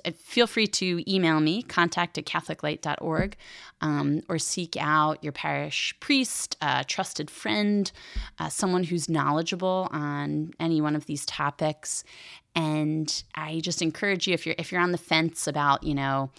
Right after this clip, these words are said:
like, we've been using contraception and I'm kind of interested in not using it anymore, but I just don't know what that would look like for my marriage, for my family. Um, the thought that I,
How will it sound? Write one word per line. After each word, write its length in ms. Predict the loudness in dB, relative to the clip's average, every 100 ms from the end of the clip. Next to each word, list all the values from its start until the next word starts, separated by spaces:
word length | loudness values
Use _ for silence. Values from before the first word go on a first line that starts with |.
| -20 -20 -20 -20 -14 -6
like, 120 | -4
we've 140 | -2
been 120 | 0
using 240 | 0 2 0
contraception 1400 | -2 -2 -2 0 0 0 0 0 2 0 0 0 -2 -6
and 200 | -8 -4
I'm 260 | 0 0 0
kind 480 | -4 -6 0 2 2
of 100 | 0
interested 420 | -2 -2 -2 0
in 80 | 2
not 200 | 2 2
using 340 | 0 0 0
it 80 | 0
anymore, 400 | 0 2 4 2
but 100 | 2
I 80 | 0
just 260 | -2 -2
don't 200 | -2 0
know 180 | 2 2
what 160 | 2 -2
that 140 | -4
would 120 | -4
look 240 | -4 -4 0
like 200 | -2 -2
for 120 | -4
my 140 | -2
marriage, 440 | 0 0 -2 -2 -4
for 100 | -4
my 100 | -4
family. 640 | -2 -2 0 0 0 -2 -12 -20 -12 -4
Um, 480 | -2 2 2 0 -6 -14 _
the 140 | -8 -6
thought 400 | 2 4 4 2
that 120 |
I, 120 | -4